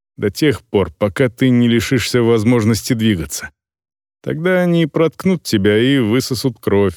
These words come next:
как если бы твоё тело было рогом, наполненным драбленым льдом и медовухой».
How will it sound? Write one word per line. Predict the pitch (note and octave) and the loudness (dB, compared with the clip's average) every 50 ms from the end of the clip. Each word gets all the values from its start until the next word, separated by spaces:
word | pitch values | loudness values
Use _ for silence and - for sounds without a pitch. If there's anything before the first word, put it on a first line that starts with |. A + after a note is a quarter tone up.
| - - | -8 -12
как | - A#2 A2 - - | -6 -6 -6 -4 -2
если | C3+ C3 A#2+ - C3+ B2 | 0 0 0 0 0 0
бы | A#2+ B2 A#2+ | 2 2 0
твоё | G#2+ - A#2+ A#2 B2 B2 A#2 | 0 0 0 2 2 2 0
тело | A2 - C3+ C3 B2 A#2 A2 | 0 0 0 2 2 2 2
было | G#2 A2 A#2+ A#2 A#2 A#2 C3 | 2 2 2 4 4 4 4
рогом, | C#3+ C#3+ B2 G#2 F#2+ G2+ G2+ G2 - _ _ _ _ _ - | 2 2 2 2 2 0 0 0 -2 _ _ _ _ _ -10
наполненным | D#3+ D3+ C#3+ - D3+ D3 C#3+ C#3 C3 B2+ B2+ B2+ B2+ B2 B2 A#2+ A2+ G#2+ | -8 -8 -4 0 2 2 4 4 4 4 4 4 2 2 2 2 2 2
драбленым | A2+ A#2+ A2+ A#2 A#2 A#2 A#2 A#2 A#2 A2+ A2+ | 0 0 2 2 2 2 4 4 2 2 2
льдом | A2+ A2 G#2+ A#2 B2+ B2+ A2 G#2+ - _ - | 2 0 2 2 2 2 2 0 -2 _ -2
и | G#2 G2 | 0 2
медовухой». | F#2+ G2 F2 F#2 F2+ E2+ D#2+ C#2+ - - - - - - | 2 2 2 0 0 0 -2 -4 -6 -10 -14 -18 -20 -20